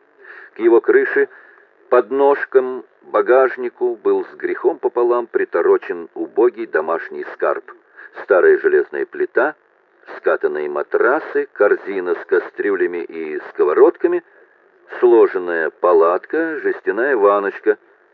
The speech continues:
Проносясь мимо, Джереми мельком заметил троих хилых детей с равнодушными взглядами.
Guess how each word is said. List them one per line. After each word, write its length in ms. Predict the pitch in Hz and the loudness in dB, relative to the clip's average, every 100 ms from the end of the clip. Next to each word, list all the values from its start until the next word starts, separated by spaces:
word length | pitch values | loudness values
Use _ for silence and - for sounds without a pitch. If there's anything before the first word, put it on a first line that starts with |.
| _ _ _ - | _ _ _ -4
Проносясь 500 | - 85 - 90 - | -2 -2 0 -2 -2
мимо, 360 | 95 104 107 - _ - | -8 -6 -8 -12 _ -16
Джереми 600 | 76 - 113 107 104 104 | -16 -2 4 4 2 -2
мельком 540 | 98 98 113 98 98 87 | -6 -4 -4 -4 -8 -2
заметил 500 | 95 104 - 101 90 | -2 -2 0 2 2
троих 360 | - 95 98 98 - - | 0 2 2 -2 -12 -4
хилых 320 | 127 120 92 | 0 0 0
детей 400 | 95 - 131 - - | -12 -6 -4 -4 -4
с 40 | |
равнодушными 640 | 98 95 92 104 - 90 90 | -2 -2 -2 -6 -8 -8 -8
взглядами. 600 | 76 69 82 73 78 | -6 -2 0 0 -2